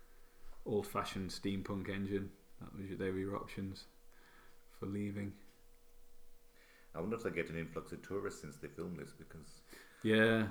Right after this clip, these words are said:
Speaker 2: the number of people are now
Speaker 1: Yeah,
Speaker 2: saying, "Oh, I'd
Speaker 1: yeah.
Speaker 2: love to see that."
Speaker 1: It's a bit there when the doc-, when Bill asks the Doctor, you know, "What about when everybody else wakes up?" My kind of thought was, "Tell them not to accept the badges." <laughs>
Speaker 2: Yeah,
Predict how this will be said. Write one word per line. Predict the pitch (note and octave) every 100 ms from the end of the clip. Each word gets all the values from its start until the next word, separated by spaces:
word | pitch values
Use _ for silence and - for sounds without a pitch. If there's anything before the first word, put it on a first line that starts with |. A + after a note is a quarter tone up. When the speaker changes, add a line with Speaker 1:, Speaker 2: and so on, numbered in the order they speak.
| -
Speaker 2:
the | F2+
number | G2 E2+
of | -
people | F2+ E2+
are | D#2
now | E2+ E2
Speaker 1:
Yeah, |
Speaker 2:
saying, | D2+ D#2 -
"Oh, |
I'd | - -
Speaker 1:
yeah. | E2
Speaker 2:
love | D2+
to | C#2
see | D#2 C#2+
that." | C#2+ - - - - -
Speaker 1:
It's | -
a |
bit | B2 C#3+
there | B2+ B2
when | B2 A2
the | G#2
doc-, | A2 - -
when | G#2+ G#2
Bill | G2+ A2
asks | G#2+ G#2+
the | -
Doctor, | G2+ A2 - -
you | F#2+
know, | F#2+
"What | F#2 G2
about | G2 G2
when | F#2+
everybody | F#2+ F#2+ F#2
else | G2+ G#2+ -
wakes | F#2+ - -
up?" | F2 - - - - - - -
My | A2+ A#2+
kind | B2+ A#2+
of | G#2
thought | G#2+ F#2+ F#2
was, | F#2 F2+ - - - - - - - -
"Tell | - G#2+
them | G2 F#2+
not | G#2+ -
to | G#2
accept | - - G2 -
the |
badges." | F#2 G2+ G2+ F#2+ F2+ -
<laughs> | - - - - - - -
Speaker 2:
Yeah, | A3+ A3+